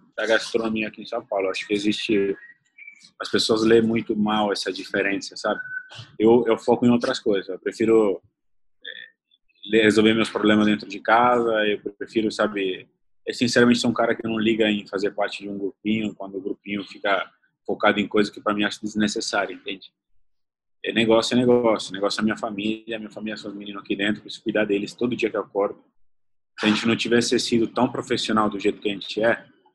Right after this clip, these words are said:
isso eu acho uma grande responsabilidade de cada empresário, em qualquer área, e tem que respeitar o funcionário.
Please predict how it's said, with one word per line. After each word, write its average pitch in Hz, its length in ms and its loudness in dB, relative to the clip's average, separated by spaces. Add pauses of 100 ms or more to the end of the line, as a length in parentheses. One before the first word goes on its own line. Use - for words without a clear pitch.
(600)
isso 107 240 2
eu 104 40 2
acho 101 140 -2
uma 104 80 2
grande 110 320 0
responsabilidade 98 1040 0
de - 100 -14
cada 107 240 0
empresário, 98 540 2
em - 500 -20
qualquer 120 360 -2
área, 107 380 2 (1080)
e - 100 -20
tem 107 140 -2
que 117 100 2
respeitar 107 440 2
o - 40 -4
funcionário. 107 520 -2